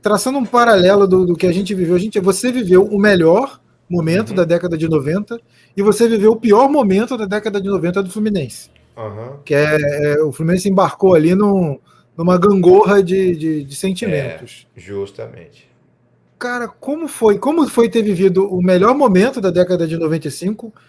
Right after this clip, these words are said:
Speaker 1: e o pior momento da história do clube, já que a gente, a gente, a-, até ante-, anteriormente a gente já sofria com alguns problemas,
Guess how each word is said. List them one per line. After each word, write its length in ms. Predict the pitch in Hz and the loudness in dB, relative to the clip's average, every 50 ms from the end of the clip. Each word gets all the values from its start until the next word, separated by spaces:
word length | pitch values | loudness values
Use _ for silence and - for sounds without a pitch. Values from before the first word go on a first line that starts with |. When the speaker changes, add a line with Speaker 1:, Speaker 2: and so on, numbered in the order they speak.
| _ _ _ _ 196 | _ _ _ _ -4
Speaker 1:
e 60 | 220 | -4
o 80 | 233 - | -4 -2
pior 320 | - 208 196 220 247 254 | 0 2 2 4 4 2
momento 400 | 269 254 220 190 208 233 - 247 | 2 2 4 4 2 2 0 0
da 100 | 214 208 | -2 -2
história 320 | - - - 208 208 214 | -2 -2 -2 -2 -2 -2
do 100 | 202 196 | -2 -4
clube, 320 | - - - 165 160 135 - _ | -6 -8 -8 -8 -6 -8 -8 _
já 180 | 113 131 147 151 | -6 -6 -6 -6
que 360 | - - 180 175 165 151 - _ _ _ _ _ | -6 -6 -6 -6 -6 -6 -10 _ _ _ _ _
a 80 | - 131 | -6 -4
gente, 560 | 127 156 175 180 185 202 196 185 180 165 160 | -2 -2 -2 -2 0 0 2 2 2 2 2
a 60 | 151 | 0
gente, 720 | 139 139 170 180 180 190 185 180 170 165 151 139 131 127 127 - _ _ _ - - - - - - | 0 0 -2 -2 -2 0 0 0 0 0 -2 -4 -6 -8 -10 -16 _ _ _ -20 -20 -18 -16 -10 -8
a-, 220 | 208 214 214 214 | -6 -4 -2 -2
até 160 | 214 214 - | -2 0 2
ante-, 240 | 302 349 349 - 339 | 2 2 2 2 2
anteriormente 680 | 339 311 302 320 330 320 302 262 220 226 233 247 254 | 0 0 2 2 4 4 4 4 4 4 2 0 0
a 40 | 233 | -2
gente 160 | 190 220 214 | -2 -2 -2
já 60 | 220 208 | -2 -4
sofria 400 | - 214 190 - 214 214 226 220 | -4 -4 -4 -2 0 0 0 0
com 80 | 220 185 | 0 -2
alguns 220 | 180 180 180 - | -4 -4 -4 -4
problemas, 580 | - 175 160 151 156 160 175 202 226 240 - | -6 -6 -4 -4 -4 -2 -4 -4 -6 -8 -12